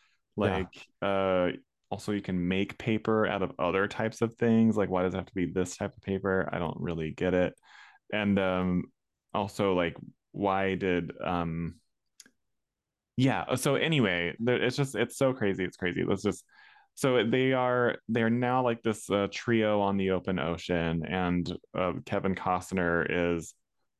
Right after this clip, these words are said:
Speaker 2: for some reason, like, "Okay, I got you guys out of the city. Thank you for freeing me from my cage. I am gonna live my life, and, uh, one of you has to jump off of the boat because, um,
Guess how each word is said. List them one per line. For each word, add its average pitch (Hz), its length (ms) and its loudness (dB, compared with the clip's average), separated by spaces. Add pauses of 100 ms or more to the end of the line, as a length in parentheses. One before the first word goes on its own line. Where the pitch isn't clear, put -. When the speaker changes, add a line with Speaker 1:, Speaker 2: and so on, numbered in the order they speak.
(240)
Speaker 2:
for 110 160 0
some 127 460 2
reason, 87 680 0 (380)
like, 90 440 -2 (200)
"Okay, 98 540 0
I 98 120 0
got 95 280 -4
you 104 60 0
guys 95 240 0
out 95 140 0
of 90 60 0
the 92 80 -2
city. 90 340 0
Thank 87 220 -4
you 95 120 0 (120)
for 90 160 0
freeing 117 360 2
me 110 100 4
from 101 220 -2
my 85 180 -2 (220)
cage. 101 540 2
I 95 200 0
am 95 200 2
gonna 92 200 2
live 101 260 0
my 104 200 2
life, 92 400 0
and, 87 280 -2 (640)
uh, 90 220 0
one 101 220 2
of 107 60 2
you 104 200 2
has 95 260 -4
to 95 100 -2
jump 87 300 -4
off 87 200 0
of 110 100 0
the 87 80 0
boat 82 340 -2
because, 85 480 -2
um, 82 440 -2